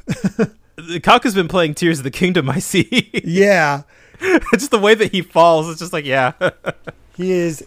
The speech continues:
Speaker 1: called Mountain Wind, and he's able to just jump off that, land on a building, and just keep going. And that's how we end, with
Speaker 2: Yeah.
Speaker 1: just this crazy introduction to, to Kaku. Is like,
Speaker 2: Just
Speaker 1: man.
Speaker 2: the, just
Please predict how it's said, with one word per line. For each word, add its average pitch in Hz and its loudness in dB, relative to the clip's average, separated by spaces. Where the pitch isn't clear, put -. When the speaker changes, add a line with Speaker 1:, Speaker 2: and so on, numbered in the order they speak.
Speaker 1:
called 175 2
Mountain 196 -2
Wind, 160 2
and 139 -6
he's 170 -2
able 180 0
to 165 -2
just 143 -4
jump 175 0
off 208 2
that, 156 -2
land 185 -2
on 185 -2
a 165 -4
building, 151 0
and 139 -4
just 139 -6
keep 170 -6
going. 113 -6
And 151 -8
that's 214 0
how 247 4
we 190 2
end, 202 2
with 147 -4
Speaker 2:
Yeah. 117 -2
Speaker 1:
just 156 -4
this 165 -2
crazy 160 -4
introduction 143 -8
to, 131 -6
to 151 -10
Kaku. 143 -6
Is 120 -12
like, 123 -12
Speaker 2:
Just 123 -10
Speaker 1:
man. 190 2
Speaker 2:
the, 127 -18
just 160 -8